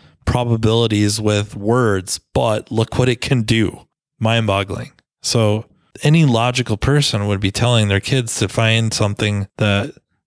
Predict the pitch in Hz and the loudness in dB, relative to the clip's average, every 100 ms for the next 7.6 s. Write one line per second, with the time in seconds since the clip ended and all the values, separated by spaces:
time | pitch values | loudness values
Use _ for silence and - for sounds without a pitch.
0 | - 110 104 107 104 110 107 107 104 104 | -2 0 2 2 2 0 0 0 2 2
1 | 104 98 90 - 131 104 95 - - 104 | 2 0 0 0 0 0 -2 -4 -2 0
2 | 101 98 98 98 _ _ - 110 104 98 | 2 0 0 -4 _ _ -4 -2 0 2
3 | 131 127 - - - _ - 98 104 139 | 2 2 -2 -6 -10 _ -8 -2 2 2
4 | 127 113 107 107 107 107 - 117 - 104 | 2 0 2 2 2 2 0 -2 -2 0
5 | 104 107 113 113 - 120 135 - 107 104 | 2 4 2 0 0 2 2 2 0 0
6 | 104 101 98 95 - - 98 98 - 104 | 0 2 2 0 -2 -2 0 0 0 0
7 | 98 104 - - 95 101 | 0 -2 -6 -2 0 0